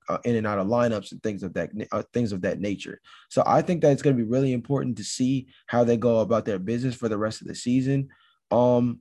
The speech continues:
I mean, I'm gonna let you go into the players a little bit, and I'll kind of follow up with some of the, uh, statistical categories that they kind of met. But, uh, where do you stand on some of the guys that have been playing at a really high level? I know Anthony Tark and DeJuan Clayton,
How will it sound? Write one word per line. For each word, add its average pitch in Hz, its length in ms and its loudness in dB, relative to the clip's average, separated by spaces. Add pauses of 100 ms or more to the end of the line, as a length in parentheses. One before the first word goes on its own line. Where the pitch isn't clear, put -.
(120)
I 120 60 4
mean, 139 280 4
I'm 151 80 2
gonna 185 140 2
let 185 180 0
you 196 80 -4
go 175 140 0
into 170 160 -2
the 131 100 -2
players 139 380 2
a 160 40 -2
little 156 220 -2
bit, 165 340 -4
and 123 360 0 (100)
I'll 135 260 4
kind 139 260 -2
of 120 140 -2 (420)
follow 127 440 2
up 123 160 0
with 127 100 -6
some 131 180 0
of 120 120 0
the, 113 420 -4 (300)
uh, 107 280 2
statistical 120 640 -2
categories 123 520 2
that 110 120 -4
they 113 80 0
kind 113 240 -2
of 90 160 -6
met. 123 380 0 (360)
But, 123 360 2
uh, 117 200 6
where 139 200 4
do 214 40 0
you 190 120 -2
stand 151 260 0
on 135 60 -2
some 139 180 -2
of 127 80 -2
the 120 60 0
guys 113 420 -2
that 117 260 0
have 107 160 -6
been 110 140 -4
playing 117 300 0
at 110 80 0
a - 20 0
really 104 220 -4
high 110 180 0
level? 104 300 0
I 101 60 2
know 113 160 0
Anthony 110 400 -4
Tark 101 260 -4
and 101 80 -10
DeJuan 101 340 -6
Clayton, 98 380 -6